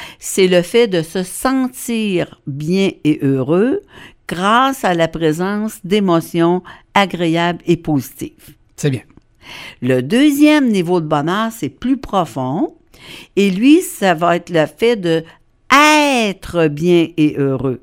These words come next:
Speaker 1: Voyez-vous, on part du se sentir bien
Speaker 2: Oui.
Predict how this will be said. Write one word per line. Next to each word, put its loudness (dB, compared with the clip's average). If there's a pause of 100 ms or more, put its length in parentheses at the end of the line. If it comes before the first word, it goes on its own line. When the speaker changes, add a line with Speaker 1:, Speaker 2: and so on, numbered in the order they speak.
Speaker 1:
Voyez-vous, 0
on 0
part 4
du -4 (320)
se 0
sentir -4
bien 0
Speaker 2:
Oui. 2